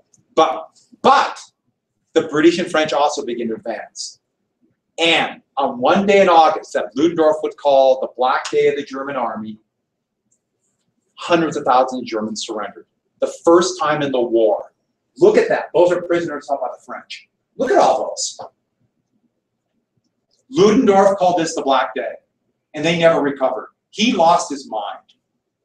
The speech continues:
Ludendorff was always unstable. He lost it. Especially during these fights, his stepson died, and he,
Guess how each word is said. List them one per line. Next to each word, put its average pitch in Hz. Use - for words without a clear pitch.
Ludendorff 220
was -
always 165
unstable. 143
He 165
lost 113
it. -
Especially 208
during 175
these 160
fights, 160
his 139
stepson 175
died, 170
and 123
he, 120